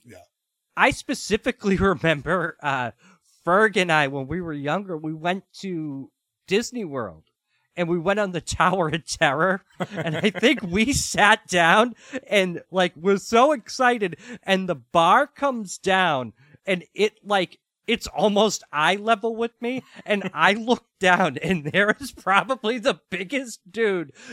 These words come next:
Speaker 2: that I've ever seen with this fucking bar on his gut that made the whole <laughs> thing stop, and I had to curl my arm around it. I swear I almost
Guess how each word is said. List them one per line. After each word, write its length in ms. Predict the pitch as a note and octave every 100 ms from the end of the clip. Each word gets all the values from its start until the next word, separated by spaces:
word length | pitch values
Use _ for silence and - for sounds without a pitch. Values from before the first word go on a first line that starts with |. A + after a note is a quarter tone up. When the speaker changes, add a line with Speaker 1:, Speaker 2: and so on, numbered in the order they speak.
| F#3+
Speaker 2:
that 120 | G3
I've 260 | F#3 F3 E3+ -
ever 400 | F3 F#3 G#3+ B3
seen 540 | - - A3 G#3 E3+ - - D3
with 220 | E3+ -
this 260 | - - -
fucking 580 | - F#3+ - G4 A3 -
bar 440 | A3+ F3 F3 G3+
on 140 | G#3 G3
his 220 | E3 C#3
gut 440 | A#2+ A#2 D#3 A3 _ _ A3 G3+ - -
that 200 | F#3+ D3
made 360 | F3 F#3+ A3 A3
the 120 | F#3+
whole 500 | - F#3 G3+ B3+ C4 - -
<laughs> 160 | - -
thing 480 | - G#3+ - - - _ _ - - -
stop, 640 | - - - - D#3+ - -
and 140 | G3 F#3+
I 220 | D#3 G3 -
had 200 | B3+ A3+
to 120 | A3+ _ _
curl 320 | F3 F#3 A3 B3+
my 280 | B3 A3 - -
arm 420 | D3+ F3 G3+ F#3 E3+
around 500 | D3 D3 D3 F3 G3+
it. 60 |
I 120 | G#3 F#3+
swear 380 | - - G#3+ F3
I 100 | D#3+
almost 320 | F#3+ G3+